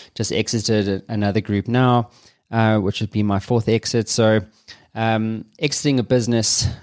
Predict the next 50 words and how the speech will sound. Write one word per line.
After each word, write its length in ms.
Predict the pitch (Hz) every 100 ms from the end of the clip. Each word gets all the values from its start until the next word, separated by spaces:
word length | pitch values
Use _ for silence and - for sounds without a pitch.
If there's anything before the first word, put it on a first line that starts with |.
| -
uh, 300 | 117 110 104 -
can't 280 | - 135 117
happen 540 | 127 123 113 92 90 - _ _
unless 380 | 107 110 117 -
you, 140 | 110 104 - -
<laughs> 200 | - -
you 220 | - - 113
know, 220 | 107 95 - - _ -
are 100 | 95
able 300 | 120 110 113
to 200 | - 113
commercialize 1000 | - 117 113 120 123 131 110 98 95 101
an 140 | 101
idea. 420 | 95 90 104 104
And 160 | 95 98
I 100 | 101
think 260 | 117 110
this 200 | 113 107
is 140 | 123 104
a 100 | 101
really 400 | 98 110 107 104
important, 800 | 101 - 104 - 107 101 95 -
uh, 160 | 107 98
starting 420 | - 117 107 107
point. 320 | 107 117 107
So 320 | - 120 113 107 - - - -
ideas 500 | 127 120 185 190 151
are 60 | 139
kinda 260 | 139 135
like 280 | 131 117 113
a 40 | 107
dime 300 | 110 110 104
a 60 |
dozen, 380 | 98 98 87 90
right? 220 | 95 98
So 160 | - 110
as, 260 | 107 101 -
uh, 120 | 113 -
you 100 | 110
know, 120 | 104
we 160 | 104 117
all 480 | 143 139 123 110 92
have 220 | 107 107
ideas 440 | 107 92 113 104 92
for 100 | 101
businesses, 640 | 104 92 101 - 90 98
or 140 | 107
it 80 | 104
could 180 | 131 104
be, 280 | 104 101